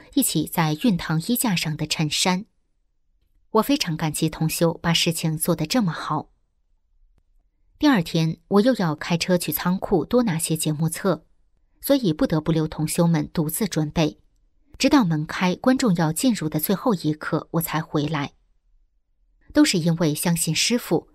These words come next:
我才能按时赶到，才能迎接观众，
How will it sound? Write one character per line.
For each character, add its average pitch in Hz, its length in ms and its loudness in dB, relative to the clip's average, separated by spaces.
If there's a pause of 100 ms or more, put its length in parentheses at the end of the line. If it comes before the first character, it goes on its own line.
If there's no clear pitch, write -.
(180)
我 180 80 4
才 175 160 -4
能 156 180 -4
按 240 240 0
时 156 240 -2
赶 151 240 -6
到， 160 320 -4 (480)
才 175 160 0
能 160 120 2
迎 156 240 0
接 190 220 2
观 247 240 0
众， 262 280 0